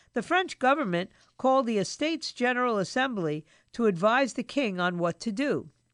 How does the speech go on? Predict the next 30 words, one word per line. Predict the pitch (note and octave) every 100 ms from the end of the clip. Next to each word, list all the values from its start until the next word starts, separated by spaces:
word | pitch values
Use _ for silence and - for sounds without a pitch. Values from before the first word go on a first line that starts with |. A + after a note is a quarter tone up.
| - _ _ -
The | F3+
Third | - C#4+ -
Estate | G#3 - G3+ G3 -
quickly | - E4 - A3
claimed | F3+ G3+ F#3+ F3+ -
full | B3+ D#4+ D4+
governmental | A#3 A3+ A3+ A3 G#3+ G#3 G3
authority | E3+ - G#3+ G#3 E3+ D#3 D#3 - _
as | F#3 F3+
the | - E3+
National | F#3+ A3+ - A3 F#3+ F#3
Assembly. | - G#3+ G3 F3 C#3 - _ _ _ _ _ -
The |
National | F3 E3 D#3 G#3 G3+ G#3+
Assembly | - D#4 D4 A3+ E3 D#3 _ _
wanted | F#3+ A3 C4 -
to | D4
draw | F3+ G#3 G#3 G3
up | F#3+
a | F3+ E3
new | F#3+ C#4 D#4+
constitution | - A#3 G#3+ - G#3+ - C#4 A#3+ D#3+ C#3+ - - _ -
that | F3
would | F3+ E3+
change | - B3+ C#4+ D4 -
the | F#3
nature | F3 A#3 - C#4
of | A#3+ F#3
the |
government | F3+ A3 A#3+ F3+ D3 D3+